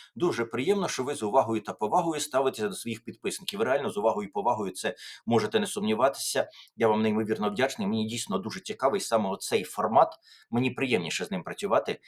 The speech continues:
ніж своїми тематичними випусками, де я сам придумую теми. Ну, це, я так розумію, що, напевне, все-таки, е, з нашої діаспори,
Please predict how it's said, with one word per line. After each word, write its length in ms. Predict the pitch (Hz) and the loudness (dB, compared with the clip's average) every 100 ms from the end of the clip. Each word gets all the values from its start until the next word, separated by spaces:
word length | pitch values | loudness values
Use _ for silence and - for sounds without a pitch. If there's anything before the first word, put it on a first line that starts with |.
| - 226 | -12 0
ніж 400 | 233 151 - 107 | 2 4 2 -2
своїми 360 | - 120 117 - | -2 -2 0 0
тематичними 540 | 104 101 110 98 95 | -2 0 -2 -2 0
випусками, 460 | 131 135 - 87 95 | 0 -2 -6 -4 0
де 100 | 110 | 2
я 120 | 107 | 2
сам 260 | - 98 | 4 2
придумую 480 | - 92 98 92 90 | 0 -4 -2 -2 -4
теми. 300 | 82 69 69 - - - _ | -4 -6 -6 -14 -20 -20 _
Ну, 240 | 226 135 123 | -4 -2 2
це, 140 | 180 | 2
я 80 | 180 | 2
так 160 | 165 | 0
розумію, 340 | 160 151 165 131 | -2 -4 0 2
що, 340 | - - 143 - - | 2 2 0 0 -4
напевне, 360 | 139 135 151 139 | 0 4 4 4
все-таки, 600 | - 135 - - 123 - - - | 2 0 0 0 2 2 -2 2
е, 200 | 117 117 | 8 8
з 240 | 113 131 123 | 6 2 2
нашої 400 | 127 - 123 110 | 4 2 0 0
діаспори, 880 | 113 - 160 - 101 92 92 87 | 4 4 4 0 -2 0 2 0